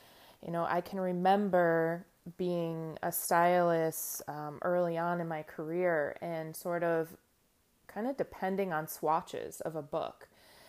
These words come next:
And I'd say, "Okay, well, this is what this looks like, and maybe she has some underlying pigment, and,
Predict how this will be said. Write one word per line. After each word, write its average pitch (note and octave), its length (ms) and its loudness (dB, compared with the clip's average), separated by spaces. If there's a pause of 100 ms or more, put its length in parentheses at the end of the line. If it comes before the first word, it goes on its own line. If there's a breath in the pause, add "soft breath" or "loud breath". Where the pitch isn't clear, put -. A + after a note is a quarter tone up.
(120 loud breath)
And F3 160 -4
I'd E3+ 220 -2
say, D#3+ 260 0
"Okay, F3+ 280 -2
well, E3 160 2
this F3+ 200 -2
is F3+ 140 -6
what E3+ 160 -4
this - 180 -10
looks A#3+ 300 -2
like, G#3 480 8
and E3+ 240 0
maybe E3+ 260 -2
she E3+ 220 -4
has D#3+ 380 0
some D#3 200 -6
underlying D#3+ 520 -4
pigment, F#3 800 0
and, D3 400 -6